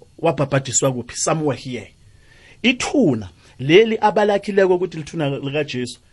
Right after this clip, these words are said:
is something abayenzileko ngentina. Akusingilo lelo. Again, lo muntu owenza i-documentary nabo, uthi somewhere here. Akukho la athi, la,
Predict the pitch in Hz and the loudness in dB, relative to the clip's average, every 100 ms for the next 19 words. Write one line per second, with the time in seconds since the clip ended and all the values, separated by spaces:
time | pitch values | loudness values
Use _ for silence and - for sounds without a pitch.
0 | - 185 185 262 320 311 269 262 254 254 | -8 -2 2 2 2 0 -2 0 0 0
1 | 220 175 208 214 190 190 202 - 202 165 | -2 -2 0 2 2 0 -2 -6 -6 -4
2 | 117 - _ _ _ _ - 151 - 262 | -6 -14 _ _ _ _ -4 -2 0 0
3 | 151 170 180 143 135 113 - _ - 165 | 0 0 2 2 2 -2 -10 _ -4 -2
4 | - 208 233 131 101 _ _ _ _ _ | 0 0 0 -2 -6 _ _ _ _ _
5 | 156 226 262 247 240 220 208 196 214 214 | 2 2 6 4 4 2 2 2 2 0
6 | 185 180 156 120 101 _ - 208 202 - | -2 -2 0 0 -4 _ -4 -2 0 -2
7 | 147 139 117 139 104 - _ _ - - | -2 -4 -6 -10 -12 -16 _ _ -20 -20
8 | - _ - - 165 147 190 262 - 208 | -20 _ -16 0 2 4 4 4 4 0
9 | 185 - 139 143 160 160 165 165 117 - | 0 -6 2 2 4 0 -2 -2 -6 -8
10 | _ _ _ _ _ - 127 - 135 131 | _ _ _ _ _ -12 -12 -8 0 2
11 | 127 | 2